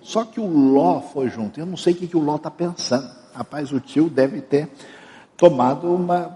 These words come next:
coisa mais forte naquele jantar, e aí ele veio parar por aqui, né?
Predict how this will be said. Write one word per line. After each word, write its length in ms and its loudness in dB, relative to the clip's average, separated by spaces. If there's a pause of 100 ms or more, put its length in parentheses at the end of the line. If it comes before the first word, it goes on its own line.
(120)
coisa 260 2
mais 240 -8
forte 380 -2
naquele 280 -4
jantar, 720 -2
e 100 2
aí 200 4
ele 160 2
veio 180 2
parar 320 -4
por 180 -6
aqui, 380 2 (160)
né? 200 0